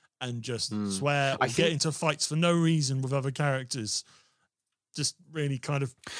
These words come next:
Speaker 2: I don't,
Speaker 1: tested
Speaker 2: I
Speaker 1: my
Speaker 2: don't
Speaker 1: patience. I don't
Speaker 2: I, I think, I think I understand where you're coming from in this, but I think it's a testament to his ability to, like, um, lift up what script he was given.
Speaker 1: Mm.
Speaker 2: And it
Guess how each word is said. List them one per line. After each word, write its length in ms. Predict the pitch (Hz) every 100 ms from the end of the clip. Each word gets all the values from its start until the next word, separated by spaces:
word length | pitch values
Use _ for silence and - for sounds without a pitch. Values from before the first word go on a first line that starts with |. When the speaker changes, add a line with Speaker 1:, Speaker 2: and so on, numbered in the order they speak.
| - -
Speaker 2:
I 60 | 190
don't, 180 | 247
Speaker 1:
tested 300 | 247 165 -
Speaker 2:
I 60 | 165
Speaker 1:
my 40 |
Speaker 2:
don't 120 | 156 180
Speaker 1:
patience. 520 | 165 - 190 - - _ _ -
I 60 |
don't 160 | 120 123
Speaker 2:
I, 140 | 151 -
I 100 | 156
think, 300 | - 185 170
I 100 | 135
think 220 | 127 165 170
I 100 | 160
understand 320 | 143 131 123
where 80 | 107
you're 80 |
coming 300 | 92 101 98
from 200 | 98 101
in 100 | 95
this, 140 | 92 -
but 140 | -
I 60 | 95
think 240 | - 110
it's 160 | 127 -
a 40 |
testament 520 | - 101 - 113 101 - -
to 100 | -
his 480 | 95 104 95 - - _ _ _ _ _ -
ability 460 | 101 98 98 - 98
to, 160 | -
like, 300 | 95 90 - _ _ _ _ _ _ _ _ _ _ -
um, 460 | 101 92 92 90 - _ _
lift 340 | 110 110 - -
up 240 | 104 -
what 220 | 101 98
script 320 | - - -
he 80 | -
was 160 | 90 82
given. 380 | 104 92 113 139 _ _ _
Speaker 1:
Mm. 240 | 139 117 110 _ _ -
Speaker 2:
And 440 | 113 107 101 95 -
it 180 | 120